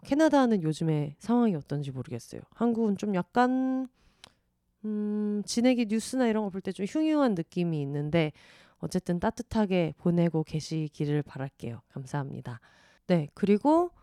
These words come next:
또 해외에서 연락 주신 분이 계셔가지고 물갈퀴님께서 보내주신 사연입니다. "안녕하세요, 혼세님. 저는 작년 여름부터 비욘세를 듣기 시작해 얼마 전 드디어 정주행을 끝내고 현재를 살고 있는 물갈퀴라고 합니다.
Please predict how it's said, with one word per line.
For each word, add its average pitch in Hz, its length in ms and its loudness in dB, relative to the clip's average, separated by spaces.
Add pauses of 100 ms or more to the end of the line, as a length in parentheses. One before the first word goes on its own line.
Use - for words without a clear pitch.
(240)
또 349 420 6
해외에서 277 1000 4 (100)
연락 190 280 2
주신 180 360 -2
분이 165 180 0
계셔가지고 147 680 -4
물갈퀴님께서 202 1120 2
보내주신 156 460 0
사연입니다. 160 640 0 (440)
"안녕하세요, 277 500 4
혼세님. 247 580 2
저는 190 300 0
작년 185 400 -2
여름부터 208 720 4
비욘세를 180 480 0
듣기 - 300 -8
시작해 208 560 0 (280)
얼마 202 300 2
전 240 160 0
드디어 262 460 2
정주행을 185 560 -2
끝내고 262 580 0
현재를 254 460 2
살고 247 340 0
있는 185 320 -2
물갈퀴라고 185 880 0
합니다. 147 520 -4